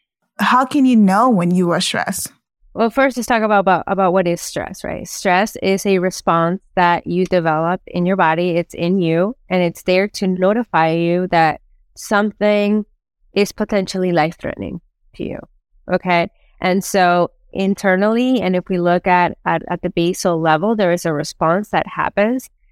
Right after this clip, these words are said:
Speaker 2: that causes you to either flight, right? So you're either going to fight to, in essence, if we go back to where we were in caves, for example, like cavemen, right? We were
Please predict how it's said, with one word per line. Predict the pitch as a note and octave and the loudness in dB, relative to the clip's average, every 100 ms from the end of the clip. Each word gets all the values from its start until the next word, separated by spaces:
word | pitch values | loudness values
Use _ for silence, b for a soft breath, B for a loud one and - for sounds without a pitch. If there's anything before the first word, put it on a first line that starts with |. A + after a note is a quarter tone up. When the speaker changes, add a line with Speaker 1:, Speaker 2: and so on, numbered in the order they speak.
| _ _ | _ _
Speaker 2:
that | F#3+ - | -4 -4
causes | G#3 G3+ G#3+ A#3 A3 | 0 0 0 -2 0
you | A#3 | -2
to | G#3+ G3 | 0 0
either | E3+ E3+ E3 E3 | 0 0 -2 -4
flight, | - F#3 B3+ C4 _ _ _ _ - | -4 0 0 -2 _ _ _ _ -6
right? | F3 G3 - - _ _ _ | -2 -2 -6 -14 _ _ _
So | - | -2
you're | G#3+ F#3+ G3 | -2 2 2
either | F#3 G#3 A3+ A#3 | 4 2 2 0
going | G#3+ G3+ G3 | 2 0 -2
to | F#3+ | -6
fight | E3+ - A#3 E4+ - - _ _ - | -8 -2 0 0 -4 -12 _ _ -4
to, | A3+ G#3 - | 0 0 -2
in | F#3+ F#3 F#3+ | -2 0 0
essence, | F#3 F3 | 0 -4
if | E3 | -4
we | F3 | -2
go | F3+ F3+ | 0 2
back | F#3 F#3+ | 2 0
to | - F3+ | -2 0
where | F3 E3+ | 2 0
we | E3 | 0
were | E3+ | -2
in | E3+ E3+ | 0 -2
caves, | E3+ F3+ E3 F#3 - | -2 -2 -2 -4 -8
for | F3 | -6
example, | E3+ D#3 E3+ | -4 -2 -2
like | E3+ E3+ | -2 -2
cavemen, | F3 E3+ D#3+ | -2 -2 -2
right? | D#3+ | -2
We | F3 | 0
were | E3+ | -2